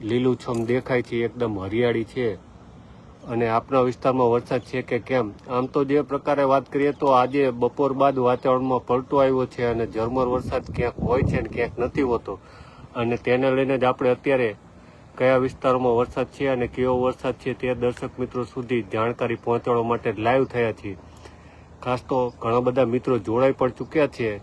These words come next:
ક્યાંથી છે અને વરસાદ છે કે કેમ તે પણ કોમેન્ટ બોક્સમાં અચૂક જણાવશો, જેથી અન્ય મિત્રો સુધી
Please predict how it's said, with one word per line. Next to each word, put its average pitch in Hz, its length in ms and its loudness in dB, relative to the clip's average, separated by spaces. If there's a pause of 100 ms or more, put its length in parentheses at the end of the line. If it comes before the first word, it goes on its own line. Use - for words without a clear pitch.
(120)
ક્યાંથી 139 360 2
છે 151 180 -2
અને 147 160 2
વરસાદ 127 380 2
છે 135 220 -6
કે 135 140 -2
કેમ 135 280 -2
તે 127 180 -2
પણ 127 180 -2
કોમેન્ટ 123 440 -2
બોક્સમાં 127 360 0
અચૂક 120 240 -2
જણાવશો, 123 480 2
જેથી 123 300 -2
અન્ય 123 400 -2
મિત્રો 127 300 -2
સુધી 123 400 -4